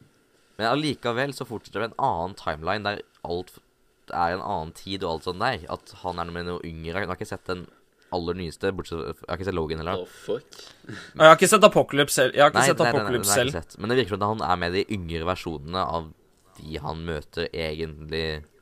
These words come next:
Speaker 1: senere i livet.
Speaker 3: Mm.
Speaker 2: Dude,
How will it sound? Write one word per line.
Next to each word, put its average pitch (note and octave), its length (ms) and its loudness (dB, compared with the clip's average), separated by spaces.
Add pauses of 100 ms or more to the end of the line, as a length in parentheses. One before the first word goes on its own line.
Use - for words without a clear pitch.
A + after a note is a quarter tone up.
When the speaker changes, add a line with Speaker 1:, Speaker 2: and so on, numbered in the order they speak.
Speaker 1:
senere D#2+ 560 -8
i E2 80 -6
livet. A2 400 -6 (1300)
Speaker 3:
Mm. C3+ 400 -4
Speaker 2:
Dude, F#2+ 240 -6